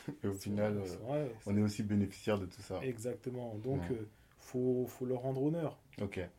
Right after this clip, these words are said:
Speaker 2: Faut leur rendre honneur et, et
Speaker 1: Ne
Speaker 2: faire en
Speaker 1: pas
Speaker 2: sorte
Speaker 1: gâcher
Speaker 2: que
Speaker 1: la chance qu'on a ici, quoi.
Speaker 2: C'est ça. Parce
Speaker 1: Ouais.
Speaker 2: que cette chance-là, je pense que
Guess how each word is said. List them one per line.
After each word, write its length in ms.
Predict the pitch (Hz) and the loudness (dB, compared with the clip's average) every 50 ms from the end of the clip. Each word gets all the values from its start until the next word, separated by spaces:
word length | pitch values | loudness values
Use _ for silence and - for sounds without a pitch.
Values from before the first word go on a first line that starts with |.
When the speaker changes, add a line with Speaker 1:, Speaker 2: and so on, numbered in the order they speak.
| - - | -16 -12
Speaker 2:
Faut 60 | - | -10
leur 140 | 101 110 110 | -8 -8 -8
rendre 280 | 107 110 110 107 107 | -8 -8 -8 -8 -8
honneur 440 | 110 110 113 117 131 147 147 135 120 117 | -8 -6 -4 -2 0 0 0 0 -2 -4
et, 380 | 107 104 104 101 101 95 95 - - _ _ _ _ _ _ _ - - | -4 -6 -6 -6 -6 -8 -10 -14 -20 _ _ _ _ _ _ _ -14 -10
et 540 | 104 107 107 107 117 117 120 120 120 127 123 | -6 -6 -4 -4 -4 -4 -4 -2 -2 -2 -4
Speaker 1:
Ne 60 | 110 | -4
Speaker 2:
faire 200 | 107 - - 101 | -6 -4 -4 2
en 40 | 117 | 4
Speaker 1:
pas 100 | 117 107 | 4 6
Speaker 2:
sorte 120 | 101 98 | 6 8
Speaker 1:
gâcher 260 | 107 101 - - - | 6 6 6 4 4
Speaker 2:
que 60 | 107 101 | 4 4
Speaker 1:
la 80 | 95 | 4
chance 280 | 95 - - 104 104 - | 2 2 -2 -2 -2 -2
qu'on 180 | - 95 95 | -4 -2 0
a 160 | 98 98 95 92 | 0 0 0 0
ici, 280 | 87 90 - - 90 | -2 -4 -8 -12 -14
quoi. 180 | 90 - - - | -12 -10 -10 -8
Speaker 2:
C'est 140 | - 110 104 | -8 -6 -6
ça. 280 | - - 113 110 123 123 135 - | -6 -6 -6 -8 -8 -10 -14 -12
Parce 180 | - 110 104 - | -10 -10 -8 -8
Speaker 1:
Ouais. 60 | - - | -8 -8
Speaker 2:
que 80 | 113 | -8
cette 220 | 104 - - 110 - | -6 -6 -6 -6 -6
chance-là, 460 | - 123 113 110 - - 131 131 127 123 | -6 -6 -6 -6 -4 -2 -2 0 -2 -2
je 80 | 120 - | -6 -10
pense 200 | - - 131 - | -12 -12 -12 -10
que 120 | - - | -8 -6